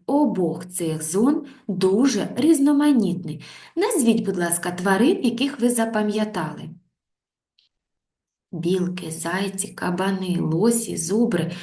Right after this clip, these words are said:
гадюки, вужі, велика кількість рибок. Так? Як люди використовують територію мішаних і широколисних лісів у своїй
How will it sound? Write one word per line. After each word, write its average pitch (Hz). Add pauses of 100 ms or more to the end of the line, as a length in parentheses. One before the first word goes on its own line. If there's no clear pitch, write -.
(140)
гадюки, 220
вужі, 226 (200)
велика 240
кількість 233
рибок. 180 (380)
Так? 285 (720)
Як 226
люди 233
використовують 196 (1500)
територію 214 (320)
мішаних 185
і 240
широколисних 185
лісів 254
у 339
своїй 196